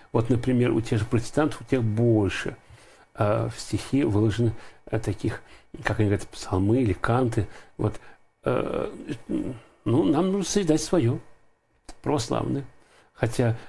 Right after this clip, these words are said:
э, в России очень много, э, таких песнопений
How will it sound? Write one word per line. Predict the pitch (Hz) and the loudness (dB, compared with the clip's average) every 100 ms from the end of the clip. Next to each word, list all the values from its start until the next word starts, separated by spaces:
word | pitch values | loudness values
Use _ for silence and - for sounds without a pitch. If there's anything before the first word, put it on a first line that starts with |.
| - | -2
э, | 117 113 110 104 - | 2 4 4 0 -2
в | 110 113 107 | -2 0 0
России | 110 - 139 | 0 0 0
очень | 117 - | 0 0
много, | 110 104 113 - - - - | 2 2 0 -2 -16 -18 -4
э, | 113 113 113 - - - | -2 -2 -4 -12 -16 -6
таких | 113 123 - | -4 -2 -6
песнопений | - 107 - 127 | -2 0 2 2